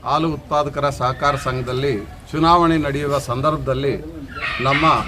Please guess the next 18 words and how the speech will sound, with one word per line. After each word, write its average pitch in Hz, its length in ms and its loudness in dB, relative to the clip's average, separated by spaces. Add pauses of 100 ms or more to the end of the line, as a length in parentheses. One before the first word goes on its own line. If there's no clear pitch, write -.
(380)
ಪತ್ರಿಕೆ 160 420 -2
ಮಿತ್ರರಾದ 143 600 2 (760)
ರಾಮುರವರು, 139 580 2 (520)
ರಾಜುರವರು, 147 720 4 (500)
ಮಂಜುನಾಥ್ರವರು 151 1000 0 (300)
ವರದಿ 143 280 2
ಮಾಡಲು 139 320 4
ಹೋಗಿದ್ದಾರೆ. 131 640 -2 (540)
ಹೋಗಿ 208 340 6
ಅಲ್ಲಿ 185 220 8
ವರದಿ 175 380 6
ಮಾಡ್ತಾ 170 400 4
ಇದ್ರು. 160 480 -2 (160)
ಚುನಾವಣೆನೂ 170 540 6
ಆಯ್ತು, 170 460 2 (400)
ಆ, 147 120 2
ಚುನಾವಣೆ 175 520 6
ಸಂಭ್ರಮಕ್ಕೆ 165 800 2